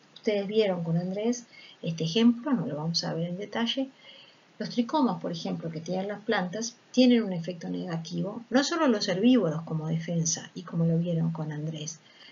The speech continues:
que los dejan atrapados, que pueden tener compuestos tóxicos, ¿sí? Este es el caso, por ejemplo, en esta microfotografía de tricomas, eh,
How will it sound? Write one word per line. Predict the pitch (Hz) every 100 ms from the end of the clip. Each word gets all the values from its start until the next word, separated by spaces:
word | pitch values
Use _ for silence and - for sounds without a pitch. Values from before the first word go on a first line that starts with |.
| -
que | -
los | 185 180
dejan | 170 165
atrapados, | 165 165 170 190 196 190 190 196 165 - _
que | - 170 -
pueden | 180 175
tener | 165 165 190
compuestos | 170 170 170 165 170 -
tóxicos, | 190 165 - - 202 - - - -
¿sí? | - - 220 277 -
Este | 175
es | 165
el | 165
caso, | - 175 -
por | - 170
ejemplo, | 165 185 180 196 185
en | 185
esta | 170 170
microfotografía | 170 165 165 165 170 165 165 - 247 262 254 - - -
de | - 175
tricomas, | 196 - 180 180 175 - - - - -
eh, | 185 180 165